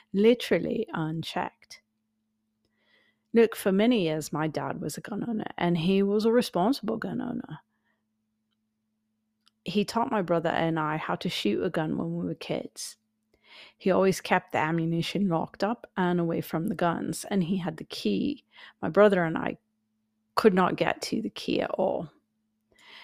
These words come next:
My mom became mentally ill when I was young, kind of crazy, and I remember one time thinking as a kid, "Man, if she gets her hands on one of the guns, she's gonna kill us all."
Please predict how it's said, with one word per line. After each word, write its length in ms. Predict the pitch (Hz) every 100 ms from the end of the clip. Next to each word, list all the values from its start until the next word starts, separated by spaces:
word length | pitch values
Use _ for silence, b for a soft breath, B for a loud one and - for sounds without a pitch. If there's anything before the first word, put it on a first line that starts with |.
| B B B
My 160 | 196 190
mom 280 | 208 311
became 380 | 339 190 - 208
mentally 500 | 220 170 - - 190
ill 180 | - 185
when 140 | 185
I 80 | 160
was 180 | - 156
young, 340 | 151 - 180 -
kind 380 | - - 190 175
of 140 | 165
crazy, 760 | - - 180 170 156 170 165 160
and 320 | 160 - 160 - B B B -
I 40 |
remember 360 | 233 269 339 339
one 220 | 196 175
time 320 | - 160 170
thinking 560 | - 190 - 170 170 -
as 140 | 156
a 40 |
kid, 560 | 151 - 170 165 165 165 - -
"Man, 340 | 180 180 180
if 80 | 165
she 160 | - 285
gets 240 | 349 240
her 80 | 165
hands 440 | 165 185 170 170
on 220 | 165 160 160
one 140 | 165
of 100 | 160
the 60 | -
guns, 320 | 165 156 185
she's 220 | - 170
gonna 200 | - 202
kill 240 | - - 247
us 160 | -
all." 320 | 165 - -